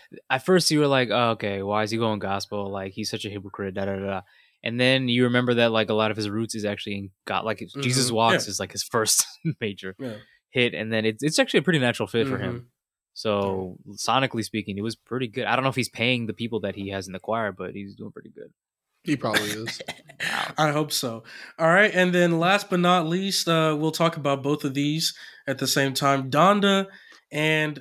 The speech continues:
Speaker 2: Donda two. Donda, Donda. I mean, we were,
Speaker 3: Donda.
Speaker 2: we already, uh, reviewed it.
Speaker 1: Yeah,
Speaker 2: Uh,
Speaker 1: reviewed it.
Speaker 2: fans,
Speaker 1: Yeah.
Speaker 2: uh, if you want to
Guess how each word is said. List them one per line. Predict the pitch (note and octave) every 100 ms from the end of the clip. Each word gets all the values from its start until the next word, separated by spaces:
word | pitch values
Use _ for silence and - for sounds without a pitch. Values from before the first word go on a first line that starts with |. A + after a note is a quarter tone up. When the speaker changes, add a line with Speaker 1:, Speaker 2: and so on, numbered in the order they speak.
| B2 B2
Speaker 2:
Donda | C3+ D3+ D3+ D3+
two. | D3 - A#2 G#2+ _ - _
Donda, | E3 A3 G#3+ E3+ D#3+ D3+ - _ _ _ -
Donda. | C#3 G3 G#3+ G3+ D#3 D3+
I | D#3
mean, | E3 D#3+
we | F#3+
were, | F#3+
Speaker 3:
Donda. | F3+ D#3+ D3
Speaker 2:
we | C3
already, | E3 C#3+ C#3
uh, | C3+ B2+ B2 B2
reviewed | B2+ C3+ C3 B2+
it. | B2
Speaker 1:
Yeah, | F#2+
Speaker 2:
Uh, | C3+ B2
Speaker 1:
reviewed | G#2 G2
it. | G2
Speaker 2:
fans, | - D#3+ D#3 D3
Speaker 1:
Yeah. | D3
Speaker 2:
uh, |
if | C#3+ D#3
you | D3+
want | C#3+ C#3
to | - C#3+ C3